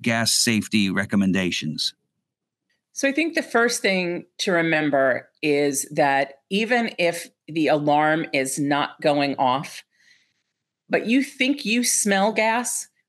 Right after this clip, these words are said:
Speaker 2: call us anyway. We will always respond to a call from a customer,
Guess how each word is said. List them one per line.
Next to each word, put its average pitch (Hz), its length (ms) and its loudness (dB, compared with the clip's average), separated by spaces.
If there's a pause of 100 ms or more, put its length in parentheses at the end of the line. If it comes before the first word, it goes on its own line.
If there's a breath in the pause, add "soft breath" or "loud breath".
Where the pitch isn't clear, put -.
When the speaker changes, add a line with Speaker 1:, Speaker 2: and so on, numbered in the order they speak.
(120)
Speaker 2:
call 202 260 4
us 202 180 0
anyway. 143 440 0 (480)
We 208 540 0 (140)
will 165 380 0 (100)
always 240 640 4
respond 190 800 0
to 156 160 0
a 147 40 2
call 165 400 2
from 165 220 -2
a 143 60 0
customer, 220 600 -2